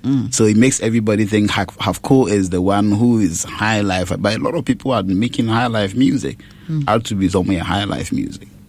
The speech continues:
Speaker 2: Kofi Kinato a high life music. Kwame Eugene a high life music. Like, m-, majority of the people are not, like, ch-, claiming it as in, "This is what I do.
Speaker 1: Mm.
Speaker 2: This is what I do." And from the little experience I have had,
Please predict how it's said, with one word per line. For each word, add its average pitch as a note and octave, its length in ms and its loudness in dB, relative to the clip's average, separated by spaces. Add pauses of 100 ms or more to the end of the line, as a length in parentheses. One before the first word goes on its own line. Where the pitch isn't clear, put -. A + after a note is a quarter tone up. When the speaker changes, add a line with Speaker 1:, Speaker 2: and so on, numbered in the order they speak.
Speaker 2:
Kofi G#2 240 -2
Kinato F2+ 480 0
a D#2+ 60 -4
high G2 220 -2
life E2 300 -4
music. - 380 -4
Kwame G#2+ 260 -2
Eugene F2 380 2
a - 40 -2
high F#2+ 200 -2
life E2+ 320 -4
music. - 360 -4
Like, G#2 280 2 (320)
m-, G2 500 2 (180)
majority B2+ 520 2
of D#3 140 0
the A#2 80 -2
people A#2 500 -4 (560)
are A2 160 0
not, C#3 300 2 (160)
like, G#2+ 340 -6 (460)
ch-, - 200 -4 (220)
claiming F#3 480 6
it C#3+ 220 2
as C3+ 200 -2
in, G2+ 280 -8 (360)
"This E2 160 0
is A#2+ 160 -4
what B2 140 -2
I C3 140 0
do. A2+ 360 -6 (160)
Speaker 1:
Mm. E3 140 -6
Speaker 2:
This E3 180 0
is - 60 -4
what A#2+ 140 4
I G2+ 100 0
do." F#2+ 320 -6
And D3+ 300 2 (320)
from C#3+ 240 4
the C#3+ 80 4
little E3+ 260 0
experience B2+ 540 0
I A#2 60 2
have F#2+ 180 -2
had, G2 360 -4